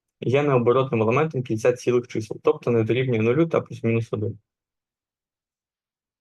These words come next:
Лемма один показує, що існує заміна невідомої послідовності, яка <clears throat> рівняння дев'ять приводить до вигляду рівняння десять,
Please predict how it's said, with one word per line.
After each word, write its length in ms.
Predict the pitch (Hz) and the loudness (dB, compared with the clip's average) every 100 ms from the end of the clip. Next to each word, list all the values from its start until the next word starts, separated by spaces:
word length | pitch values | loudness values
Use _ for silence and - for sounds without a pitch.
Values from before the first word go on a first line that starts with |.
| _ _ _ _ _ _ _ _ _ _ _ _ _ _ _ _ _ _ _ _ _ _ _ _ _ _ _ _ _ - 117 113 - _ _ _ - | _ _ _ _ _ _ _ _ _ _ _ _ _ _ _ _ _ _ _ _ _ _ _ _ _ _ _ _ _ -12 -10 -10 -14 _ _ _ 2
Лемма 300 | 147 165 156 | 4 4 2
один 380 | 151 185 156 | 2 2 0
показує, 560 | 135 151 135 143 110 113 | -2 -2 2 2 2 0
що 180 | 110 127 | 0 -2
існує 260 | 127 170 | 2 2
заміна 540 | 143 139 147 131 117 113 - - | 2 2 0 0 -2 -4 -10 -6
невідомої 480 | 120 120 135 135 120 | -2 2 2 2 0
послідовності, 720 | 120 - 135 185 170 165 135 | -4 -2 2 2 0 -2 -2
яка 440 | 123 123 131 117 - _ | 0 2 2 0 -8 _
<clears throat> 1000 | - 131 120 113 _ _ _ _ _ _ - | -4 -2 -2 -6 _ _ _ _ _ _ -4
рівняння 440 | 123 127 131 123 | 0 2 4 2
дев'ять 560 | 117 156 170 165 156 _ _ _ _ _ _ - | 6 4 6 2 -2 _ _ _ _ _ _ -4
приводить 420 | 120 151 143 123 | 2 4 4 2
до 100 | 120 | 2
вигляду 380 | 147 165 135 123 | 2 0 -2 -2
рівняння 480 | 117 131 143 135 | -2 0 0 0
десять, 520 | 120 113 110 - - | 0 2 0 -2 -16